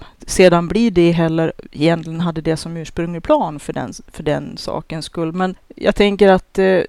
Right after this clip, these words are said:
i det lilla eller för en kreativ människa så kan det ju vara att man, eh, blir lite frustrerad över att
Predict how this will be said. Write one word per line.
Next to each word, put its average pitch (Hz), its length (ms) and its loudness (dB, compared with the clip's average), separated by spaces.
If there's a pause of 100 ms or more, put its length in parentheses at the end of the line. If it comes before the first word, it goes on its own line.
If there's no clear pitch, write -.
(200)
i 208 140 2
det 214 120 4
lilla 226 460 2
eller 190 220 2
för 185 260 -4
en 185 200 -4
kreativ 220 560 2
människa 170 440 -4
så - 100 -10
kan 180 220 -2
det 170 60 -4
ju 180 60 0
vara 165 460 0
att - 340 -6
man, 165 420 -8
eh, 160 140 -4 (280)
blir 202 220 4
lite 196 640 2
frustrerad 240 720 6
över 170 340 2
att - 460 -2